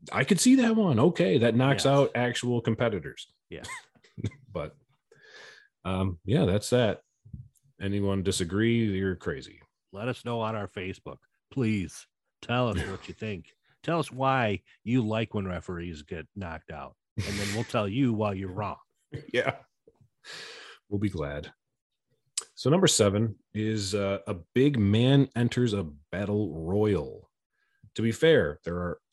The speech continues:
Speaker 1: always
Speaker 2: To be
Speaker 1: a s-,
Speaker 2: fair.
Speaker 1: <laughs> something exciting about watching a Goliath enter into a battle royal. The downside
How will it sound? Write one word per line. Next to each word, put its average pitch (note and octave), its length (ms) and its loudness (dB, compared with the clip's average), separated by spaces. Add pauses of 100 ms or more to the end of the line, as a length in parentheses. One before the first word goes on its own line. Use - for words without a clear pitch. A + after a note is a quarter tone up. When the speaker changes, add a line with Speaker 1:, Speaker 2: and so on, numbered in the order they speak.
(180)
Speaker 1:
always C3+ 500 8
Speaker 2:
To F#2 120 -2
be F3 60 4
Speaker 1:
a F3 40 8
s-, C3 300 4 (380)
Speaker 2:
fair. B2+ 120 4
Speaker 1:
<laughs> - 0 -
something D#3+ 500 2
exciting B2+ 440 2
about G#2 240 -2
watching A2 340 -4
a G#2 60 0
Goliath G2 480 -4
enter F#2 300 -4
into D#2+ 220 -8
a D#2 40 -6
battle D#2+ 280 -6
royal. D#2+ 400 -6 (260)
The C3+ 60 2
downside A2 720 2